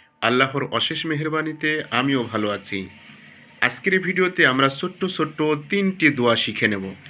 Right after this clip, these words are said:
এক নম্বর হলো হাসি দিলে যে দোয়াটি পড়তে হয়।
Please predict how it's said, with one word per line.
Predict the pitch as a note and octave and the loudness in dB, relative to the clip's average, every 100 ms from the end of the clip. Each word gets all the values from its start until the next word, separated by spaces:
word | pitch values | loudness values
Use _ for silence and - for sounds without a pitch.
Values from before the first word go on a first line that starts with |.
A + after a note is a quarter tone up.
| - - A2 | -20 -6 0
এক | B2 | 0
নম্বর | D3 D3+ F3 | 0 -2 -2
হলো | D3+ C3+ B2+ D3 - | -2 0 2 0 -6
হাসি | - C#3 - F#3+ | -8 -6 -4 -4
দিলে | F3+ F3+ F3 F3+ - - - | 2 6 6 4 -6 -20 -12
যে | G#2 D3+ | 2 2
দোয়াটি | D#3 D#3 D3+ D#3 D#3 | 4 2 2 0 0
পড়তে | A#2 - A#2+ | -2 2 0
হয়। | A2 G#2+ F#2+ F#2+ | 2 2 2 -2